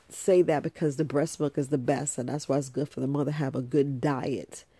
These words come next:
Papa, it's good for the mom to have a good diet. Grandma, grandma, grandpa, aunts, uncles, nieces, and never who's around. Mother should have a nutritious diet. Eat nutritious, eat well. And I think,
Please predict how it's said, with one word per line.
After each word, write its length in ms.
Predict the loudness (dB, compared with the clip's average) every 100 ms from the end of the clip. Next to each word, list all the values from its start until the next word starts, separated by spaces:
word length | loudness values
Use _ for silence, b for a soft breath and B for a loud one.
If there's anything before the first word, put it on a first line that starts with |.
| b b _
Papa, 460 | -4 -2 0 -2 -4 _ _ _ _ _ _
it's 180 | -8 -4
good 220 | 0 0
for 140 | 0
the 80 | -2
mom 220 | -2 -4
to 60 | -4
have 160 | -4 -4
a 60 |
good 260 | -4 -4 -2
diet. 360 | -2 -2 -4
Grandma, 500 | -4 -4 -2 -2 -4
grandma, 580 | -4 -4 -4 -2 -4 -4
grandpa, 600 | -6 -6 -8 -2 0 0 B B B B B _
aunts, 340 | -2 -2 -2 -4
uncles, 500 | -2 0 2 2 2
nieces, 460 | 0 -2 -2 -2 0
and 80 | 2
never 240 | 0 0
who's 240 | 2 2
around. 540 | 2 2 0 -2 -8 -16 -20 -6
Mother 300 | -2 0 0
should 180 | -2
have 120 | -4 -2
a 100 | -4
nutritious 840 | -2 -4 -4 -4 -4 -4 -6 -8
diet. 720 | -8 -6 -4 -4 -6 -8 -12 -18 _ _ _ _
Eat 240 | 0 0 -4 _
nutritious, 720 | -6 -4 -4 -4 -4 -6 -12 -8
eat 180 | -6 -4
well. 720 | -4 -4 0 2 2 -4 -8 -14 b b b b b b b b -6
And 100 | -4
I 80 |
think, 320 | 0 0 0